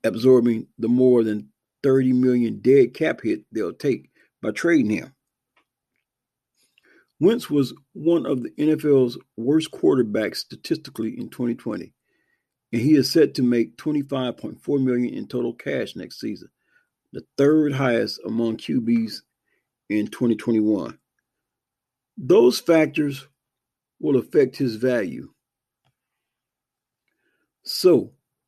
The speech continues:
there is some dancing yet to be done. But in order to avoid the drama and distraction that comes with retaining a high-profile quarterback who wants out,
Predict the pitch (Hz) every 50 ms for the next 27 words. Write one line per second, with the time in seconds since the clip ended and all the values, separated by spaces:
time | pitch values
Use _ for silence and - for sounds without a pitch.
0 | _ _ _ _ - - 117 139 156 175 - - 202 202 190 - - - - 147
1 | 131 120 110 101 151 160 165 165 160 160 - 123 113 117 127 123 - 120 117 117
2 | 117 104 104 113 104 92 85 80 - _ _ _ _ _ _ _ _ _ _ _
3 | _ _ _ _ _ _ _ _ _ _ _ _ _ _ _ _ _ _ _ _
4 | _ _ _ - - 127 117 151 151 135 120 123 123 - - 170 180 175 165 -
5 | 175 147 120 117 135 139 143 139 139 135 - - 117 104 104 110 135 135 123 117
6 | 107 104 107 - - - 117 110 107 104 - - 120 101 107 101 - - 101 -
7 | _ _ _ _ _ _ _ - - - - - 143 120 - 110 104 - - 113
8 | 107 - - 143 127 120 113 104 95 98 107 117 123 131 117 - - - 131 120
9 | - - 120 110 - - - 143 123 107 98 98 98 98 - - - - _ _
10 | _ _ - - 131 131 127 110 - - 135 120 101 87